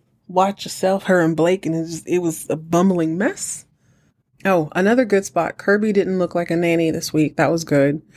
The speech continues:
But she's got some dirt on her, so can't wait to find out what that is. There weren't a lot of bad, like, "Oh, this is a horrible moment" this week. It just, it was either interesting or it wasn't.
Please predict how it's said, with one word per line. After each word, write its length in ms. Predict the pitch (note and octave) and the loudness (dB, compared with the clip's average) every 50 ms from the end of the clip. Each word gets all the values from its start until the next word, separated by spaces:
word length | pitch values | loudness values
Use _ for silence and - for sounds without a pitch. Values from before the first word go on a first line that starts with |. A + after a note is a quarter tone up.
| - - - - _ | -18 -18 -18 -18 _
But 140 | - - | -16 -10
she's 160 | - - E3 - | -6 -6 -6 -4
got 180 | - D3+ D3+ | -4 -6 -6
some 200 | - - D#3+ D#3+ | -8 -10 -12 -6
dirt 260 | - F3+ F#3+ G3+ G3 | 0 2 2 4 4
on 160 | F#3 F3 E3 D3+ | 2 2 0 0
her, 180 | D#3 D3+ D3 | 0 -2 -2
so 120 | - - - | -4 -6 -10
can't 200 | - - - - | -8 -8 -8 -6
wait 140 | F3 F3 - | -8 -8 -8
to 60 | - | -6
find 240 | - E3+ E3+ D#3+ D#3 | -4 -2 -2 -2 -2
out 60 | - | -4
what 100 | - - | -4 -4
that 160 | - D#3+ D3+ | -2 -2 -2
is. 340 | D3+ D#3 D#3 D3+ D#3 - - _ _ - - - - - _ _ _ _ _ _ _ - - - - - - _ _ | -2 -2 -4 -4 -6 -10 -14 _ _ -20 -20 -20 -20 -20 _ _ _ _ _ _ _ -20 -20 -20 -20 -20 -20 _ _
There 140 | C4+ D4+ E4+ | 0 2 2
weren't 340 | C#4+ E4+ G#4+ B4+ B4+ A#4 G#4+ | 2 2 2 2 4 4 4
a 20 | |
lot 120 | G4 E4+ | 4 4
of 200 | D4 A3+ G3+ - _ | 2 0 -2 -2 _
bad, 360 | - F#3 F3+ E3+ F3 E3 E3 | 2 4 4 4 4 2 0
like, 320 | E3+ E3+ D3+ C#3+ - - - | 0 0 0 0 -2 -4 -6
"Oh, 200 | - - F3 E3 | -4 -2 -2 -2
this 240 | D3+ - E3+ D#3+ E3 | -2 -4 -6 -6 -4
is 80 | D#3 D#3 | -4 -4
a 60 | D3+ | -4
horrible 420 | - F3 E3 E3+ D#3+ D#3+ E3+ D#3 | -2 -2 0 0 0 -2 -4 -6
moment" 520 | D#3 D#3 D#3 D#3 E3+ G3 A3 B3 B3 B3 - _ _ _ | -6 -4 -4 -4 -2 -2 -2 -2 -4 -6 -12 _ _ _
this 360 | G#3+ G3+ G#3 G#3 G#3 - - - | -4 -2 0 0 0 -2 -4 -4
week. 220 | G#3+ A#3 A#3 A#3 | -2 -2 -2 0
It 100 | B3 A#3 | -2 -2
just, 300 | G3+ G#3 G#3+ G#3 - - - - - - _ _ _ _ _ _ _ | -2 -4 -6 -6 -8 -12 -16 -20 -20 -20 _ _ _ _ _ _ _
it 120 | - G3+ G#3+ | 2 2 2
was 120 | A3+ G#3+ | 2 2
either 200 | G#3+ G#3 F#3+ F3+ | 2 4 2 2
interesting 520 | A#2 D#3+ G3 G#3 - A#3 A3+ - A3 G#3+ G3 | 2 0 0 0 0 -2 0 0 0 2 2
or 100 | E3+ C3+ | 0 0
it 100 | F#2 - | 0 -2
wasn't. 380 | D#3 B2 F#2+ F2+ - - - | -2 -2 -2 -4 -6 -8 -10